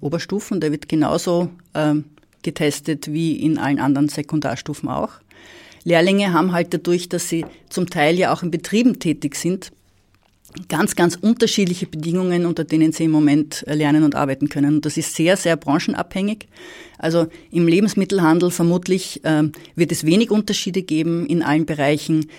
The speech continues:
wo wir im Moment massive Einschränkungen haben, speziell Tourismus, Freizeitindustrie, gibt's natürlich gravierende Probleme, dass die da auch, ähm,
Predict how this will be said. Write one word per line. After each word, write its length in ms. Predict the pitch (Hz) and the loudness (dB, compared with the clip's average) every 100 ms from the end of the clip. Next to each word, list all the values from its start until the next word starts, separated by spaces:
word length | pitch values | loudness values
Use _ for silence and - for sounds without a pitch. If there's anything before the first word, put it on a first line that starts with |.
| - | -2
wo 140 | 175 | 2
wir 80 | 170 | 4
im 60 | 160 | 6
Moment 280 | 156 147 165 | 6 4 2
massive 320 | 147 160 117 | -2 -4 0
Einschränkungen 720 | 139 175 180 170 165 156 156 | 0 2 0 0 2 2 2
haben, 480 | 135 147 147 139 - | 2 2 2 -2 -14
speziell 480 | 139 - 143 - 147 | -10 -8 -4 -2 -2
Tourismus, 500 | 147 160 175 180 170 | 0 -2 0 -2 -4
Freizeitindustrie, 840 | - 135 147 156 160 151 - 151 - - - | -2 -2 -2 0 0 0 -4 -6 -6 -14 -8
gibt's 240 | - 180 - | -4 -2 0
natürlich 400 | 165 175 160 - | 0 0 0 -2
gravierende 480 | 156 156 160 170 156 | -6 -2 0 0 -2
Probleme, 400 | 131 147 156 151 | -2 2 2 2
dass 160 | 143 | 0
die 140 | - 151 | -4 -4
da 160 | 131 | -2
auch, 260 | 135 - - - - - - | -2 -4 -14 -20 -20 -14 -2
ähm, 380 | 151 147 147 | 2 2 0